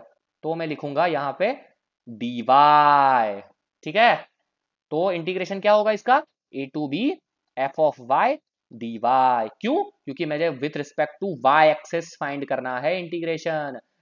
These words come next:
इंटीग्रेशन एरिया with respect to कौन से एक्सिस फाइंड करना है?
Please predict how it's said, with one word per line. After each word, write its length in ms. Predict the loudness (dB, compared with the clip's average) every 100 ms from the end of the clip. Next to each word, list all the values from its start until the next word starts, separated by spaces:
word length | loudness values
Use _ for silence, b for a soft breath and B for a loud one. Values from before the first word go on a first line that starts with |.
| -12
इंटीग्रेशन 680 | -8 -6 -4 -4 -2 -4 -4 -4
एरिया 480 | -4 0 2 2 0 -6 -14
with 120 | -10
respect 240 | -8 -6 -6 -6
to 60 |
कौन 140 | -6 -4
से 100 | -4
एक्सिस 200 | -6 -8
फाइंड 160 | -8 -4
करना 220 | -4 -2
है? 140 | -6